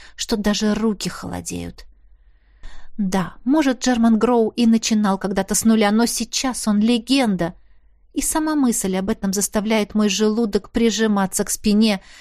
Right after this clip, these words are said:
и размазываться по нему блинчиком. Ещё раз глубоко приходится вздохнуть, когда я огибаю бар. Ноги становятся тяжёлыми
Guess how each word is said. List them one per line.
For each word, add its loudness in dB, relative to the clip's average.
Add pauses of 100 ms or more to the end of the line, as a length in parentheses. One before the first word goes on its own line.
(200)
и 0
размазываться -2
по -4
нему 0
блинчиком. -2 (1300)
Ещё 0
раз 0
глубоко -2
приходится -4
вздохнуть, 0
когда -2
я 0
огибаю -2
бар. -4 (440)
Ноги 4
становятся 0
тяжёлыми 2